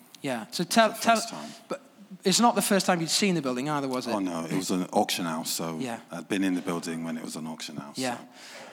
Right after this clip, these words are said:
Speaker 2: so.
Speaker 1: Um, tell us about, you, you had a dream about this building a few years ago.
Speaker 2: Yes. Um,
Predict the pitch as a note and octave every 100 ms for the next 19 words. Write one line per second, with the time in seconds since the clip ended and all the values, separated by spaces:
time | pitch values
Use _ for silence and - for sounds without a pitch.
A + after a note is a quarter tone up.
0 | - - - F3 F3 F3 E3+ D#3 - -
1 | - _ _ - - - - - B3 A#3
2 | G3+ F#3+ F3 F#3 F3 F3+ F#3 F3+ D#3 E3
3 | C#3 A#2+ - - - _ - - D#3 D#3
4 | D3+ - D3+ C3+ B2 C#3 C3+ C3 C3 A#2
5 | G#2+ - - - - - E2 - - -
6 | E2+ D#2+ E2 D#2+ D#2+